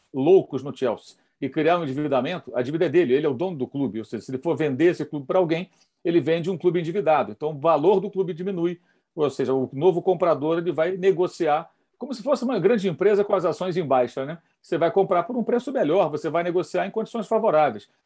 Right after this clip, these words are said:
No caso específico do mecenato, seja lá qual for o clube, quando se afasta o mecenas, a dívida é do clube e o mecenas, muitas vezes, ou quase sempre, ele é o credor, na verdade, ele tem a receber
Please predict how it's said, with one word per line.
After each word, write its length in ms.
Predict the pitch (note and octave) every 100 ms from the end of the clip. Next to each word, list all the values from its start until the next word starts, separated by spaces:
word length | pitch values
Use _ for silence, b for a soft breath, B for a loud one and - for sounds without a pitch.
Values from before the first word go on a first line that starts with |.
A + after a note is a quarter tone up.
| _
No 120 | D#3
caso 260 | - G3+ G3+
específico 580 | - G3+ - E3 - B2+
do 140 | C3+
mecenato, 640 | B2+ A#2+ B2+ A#2+ F#3 -
seja 200 | - C#3+
lá 140 | B2+ B2
qual 160 | B2
for 160 | - C3
o 80 | B2+
clube, 400 | D3+ A3+ C3 - _ _ _
quando 400 | - G#3 C#4+ C4
se 140 | F#3 F#3+
afasta 720 | - - G3+ A3+ - C3+ B2+
o 100 | C#3
mecenas, 720 | C3 - D#3+ G#3 A2+ - _ _ _ -
a 100 | C#3
dívida 400 | C3 G#3 F#3 F#3+
é 120 | F#3 F3+
do 220 | C#3 B3+
clube 460 | - F#3+ D#3+ A#2 -
e 120 | D#3
o 60 | C#3+
mecenas, 560 | C3 - A3 E3+ A2
muitas 380 | B2+ G3+ - A2+
vezes, 280 | C#3 G3+ G#2+
ou 80 | -
quase 260 | D#3+ B2+
sempre, 380 | - G3+ G#3 E3
ele 200 | D#3+ D#3+
é 140 | A#3+ -
o 100 | -
credor, 640 | C4+ D4 A2+ F3 D3+ -
na 80 | A#2+
verdade, 380 | A2 G2 G2 A#2+
ele 120 | C3
tem 280 | C3+ A3+ -
a 160 | G#3 G#3
receber 560 | D#3+ - C3+ G#2 G2